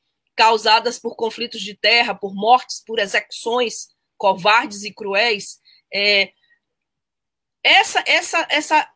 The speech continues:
ação direta, na, na informação de vocês da fetaema, que tem informações privilegiadas, nós sabemos disso, é, o que que há por trás dessa ação direta de inconstitucionalidade, na tua opinião?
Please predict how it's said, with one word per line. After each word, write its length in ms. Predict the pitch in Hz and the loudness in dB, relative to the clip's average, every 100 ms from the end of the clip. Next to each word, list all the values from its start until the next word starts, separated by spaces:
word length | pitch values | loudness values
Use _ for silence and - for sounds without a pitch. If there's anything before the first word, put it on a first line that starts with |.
| _ | _
ação 440 | 240 262 - 277 277 | -6 -2 -2 -4 -8
direta, 720 | 233 233 220 196 175 175 - _ | -4 0 2 0 -4 -12 -16 _
na, 420 | 196 240 294 294 220 | -2 2 4 2 2
na 240 | 247 262 | 2 2
informação 560 | 262 247 247 233 247 247 | 2 0 0 -2 -4 -6
de 80 | |
vocês 420 | 220 226 - 226 220 | -6 -4 0 0 -2
da 120 | 208 | -6
fetaema, 680 | - 233 254 226 220 254 247 | -6 -6 -4 -2 -2 -4 -8
que 120 | 226 | -12
tem 240 | - 226 | 0 0
informações 640 | 240 220 208 202 - 190 - | 0 -4 -4 -4 -6 -8 -8
privilegiadas, 1000 | 208 202 208 208 254 202 220 240 226 - _ _ | -8 -4 -2 -2 2 4 4 2 -2 -6 _ _
nós 200 | - 202 | -2 2
sabemos 480 | - 196 190 202 240 | 4 2 0 -2 -4
disso, 440 | - 220 285 - - _ _ - - | -6 -4 -2 -4 -6 _ _ -14 -2
é, 380 | 196 196 190 185 _ _ _ _ | 2 4 2 -2 _ _ _ _
o 120 | - 226 | -16 -10
que 300 | - 339 359 | 0 0 0
que 240 | - 320 | -2 4
há 120 | 294 | 4
por 280 | 311 311 - | 2 -2 -8
trás 720 | - 269 269 277 277 - - | -4 2 4 2 2 0 0
dessa 380 | 175 247 294 - | 0 0 0 0
ação 240 | 233 254 247 | -2 -2 -4
direta 420 | 233 226 233 214 | -6 -6 -6 -8
de 160 | 208 | -10
inconstitucionalidade, 960 | 240 240 247 220 - 214 208 208 220 233 | -12 -10 -8 -8 -8 -4 -4 0 0 0
na 120 | 220 | -2
tua 180 | 202 233 | -4 -4
opinião? 520 | 226 220 208 175 165 | -4 -8 -10 -10 -10